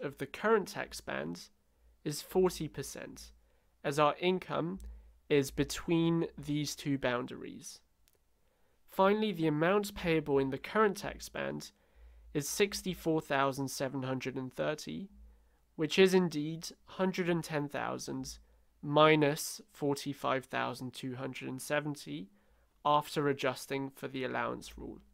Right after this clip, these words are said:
This gives us the following tax payments. So that's how you can calculate the U K income tax for the twenty twenty-three to twenty twenty-four tax year in Excel.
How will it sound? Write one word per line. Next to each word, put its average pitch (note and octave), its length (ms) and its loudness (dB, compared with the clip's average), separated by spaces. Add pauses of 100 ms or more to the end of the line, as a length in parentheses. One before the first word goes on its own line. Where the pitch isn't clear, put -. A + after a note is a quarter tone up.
(800)
This F#3 240 2
gives C#3 300 2
us C#3+ 340 0
the C#3 100 -4
following C3 460 2
tax - 320 -10
payments. - 560 -14 (760)
So - 220 0
that's G3+ 320 2
how F3+ 140 2
you D3+ 220 2
can D3 200 -8
calculate C#3+ 880 -2
the C#3 100 -10
U D#3+ 280 -4
K F#3 280 -2 (120)
income D3+ 380 -2
tax - 600 -10
for C3+ 80 -12
the C3+ 120 -6
twenty F3+ 420 -2
twenty-three D3 760 -4
to C3+ 140 -12
twenty E3 440 -2
twenty-four C3+ 640 -6
tax - 440 -6
year C#3 260 -6 (480)
in D3+ 120 4
Excel. C3 600 -4